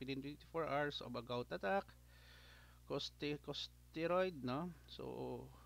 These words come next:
uh, for pain also, no? So, we have also here common, uh,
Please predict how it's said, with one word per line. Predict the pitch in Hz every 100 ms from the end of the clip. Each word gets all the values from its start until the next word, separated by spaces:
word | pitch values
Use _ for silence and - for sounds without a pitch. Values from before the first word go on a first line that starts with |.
| -
uh, | 135 127 123 120 -
for | 131 123 123 -
pain | 151 147 143
also, | 160 196 - 170 165 -
no? | - 135 151 - - - - - - - -
So, | - 165 170 170 156
we | 185
have | 196
also | 185 185 190
here | 190 180
common, | 170 160 160 156 156 151
uh, | 135 131 127